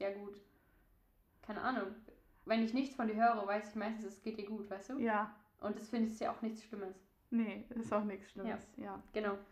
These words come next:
Speaker 2: Bist du mit meiner Antwort
Speaker 1: Ich
Speaker 2: zufrieden
Speaker 1: bin
Speaker 2: oder
Speaker 1: super zufrieden
Speaker 2: muss
Speaker 1: mit
Speaker 2: ich
Speaker 1: deiner
Speaker 2: die noch
Speaker 1: Nee,
Speaker 2: mehr
Speaker 1: nee, nee, ist
Speaker 2: ausführen?
Speaker 1: gut, ist gut, ist gut.
Speaker 2: Mm.
Speaker 1: Ja?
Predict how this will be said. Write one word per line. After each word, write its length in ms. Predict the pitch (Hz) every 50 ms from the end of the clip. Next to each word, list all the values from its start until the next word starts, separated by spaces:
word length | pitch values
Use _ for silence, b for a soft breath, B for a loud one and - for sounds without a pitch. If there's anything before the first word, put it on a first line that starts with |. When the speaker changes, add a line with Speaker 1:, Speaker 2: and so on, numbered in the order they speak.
| b b
Speaker 2:
Bist 160 | - 247 247 -
du 60 | 247
mit 80 | 226
meiner 220 | 220 226 220 226 208
Antwort 240 | 226 247 - 233 226
Speaker 1:
Ich 60 | -
Speaker 2:
zufrieden 240 | - - 220 247 254
Speaker 1:
bin 100 | 262 269
Speaker 2:
oder 120 | 254 254
Speaker 1:
super 140 | 247 - 240 220
zufrieden 200 | 214 202 202 226
Speaker 2:
muss 100 | 226 208
Speaker 1:
mit 80 | 208
Speaker 2:
ich 80 | 233 208
Speaker 1:
deiner 140 | 202 - 226
Speaker 2:
die 40 | 220 208
noch 80 | 208
Speaker 1:
Nee, 120 | 214 359 359
Speaker 2:
mehr 140 | - 202
Speaker 1:
nee, 40 | -
nee, 120 | - 185 196
ist 40 |
Speaker 2:
ausführen? 300 | - - - - - - - -
Speaker 1:
gut, 40 | - 320
ist 120 | 320 -
gut, 140 | 359 349 -
ist 140 | - - -
gut. 120 | - 330 320 - b b b b b b b -
Speaker 2:
Mm. 500 | 226 226 220 226 226 226 226 226 233 233 226 226 233 - - - _ _ _ _ _ _ _ _ _ _ _ _ _ _ _ _ _ - _ _ _ _ - _ _ _ - _ _ _ _ _ _ - - _ _ _ _ _ _ _ _ _ _ _ _ _ _ _ _ _ _ _ _ _ _ _ _ _ _ _ _ - _ -
Speaker 1:
Ja? 320 | 208 190 185 185 196 254